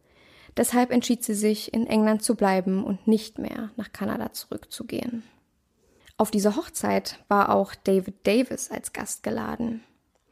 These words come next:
Als er von der Trennung und Elaines Plänen, in England zu bleiben, hört,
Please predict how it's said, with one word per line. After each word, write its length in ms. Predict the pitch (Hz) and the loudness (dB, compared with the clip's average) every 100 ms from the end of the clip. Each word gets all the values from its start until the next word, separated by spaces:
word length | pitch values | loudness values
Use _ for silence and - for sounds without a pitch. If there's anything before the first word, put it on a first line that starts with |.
| - _ | -20 _
Als 160 | 202 - | -2 0
er 80 | 202 | -2
von 160 | 202 | 0
der 100 | 190 | -2
Trennung 420 | - 202 214 226 | -2 0 2 2
und 200 | 233 226 | 0 -2
Elaines 340 | 214 214 214 - | 0 2 0 -2
Plänen, 460 | - 214 214 208 - | -2 0 2 0 -2
in 100 | 214 | -2
England 380 | 202 196 190 196 | 2 2 2 0
zu 120 | 190 | -2
bleiben, 380 | 190 196 208 190 | 2 4 2 0
hört, 380 | 190 202 220 | -2 -2 -4